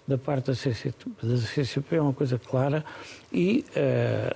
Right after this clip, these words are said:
tanto que as confederações resolveram apresentar este documento pela primeira vez na concertação social. Este documento nunca foi apresentado na concertação social. No passado foi apresentado diretamente ao Governo. E tanto que funcionou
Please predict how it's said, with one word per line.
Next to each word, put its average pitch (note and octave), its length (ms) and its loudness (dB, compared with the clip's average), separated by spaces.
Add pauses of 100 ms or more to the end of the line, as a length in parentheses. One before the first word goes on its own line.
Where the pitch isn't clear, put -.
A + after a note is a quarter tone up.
(120)
tanto C#3 340 0
que - 360 2
as A#2+ 180 2
confederações C#3 720 0
resolveram E3 500 2
apresentar E3 440 -2
este C#3 200 2
documento D3+ 320 0
pela D3+ 180 0
primeira D#3 320 2
vez D#3 240 4
na E3 160 4
concertação E3 600 -2
social. D#3 380 0 (960)
Este - 200 0
documento C3+ 340 0
nunca D3 220 2
foi D#3 200 2
apresentado C#3+ 600 2
na D3 140 2
concertação D3 500 -2
social. D3 320 2
No B2 100 4
passado C3+ 380 -2
foi D#3+ 140 0
apresentado D#3 460 0
diretamente D#3+ 540 2
ao E3 80 4
Governo. C#3+ 360 2 (920)
E E3 200 4
tanto F3 460 0
que - 100 -8
funcionou C#3+ 720 2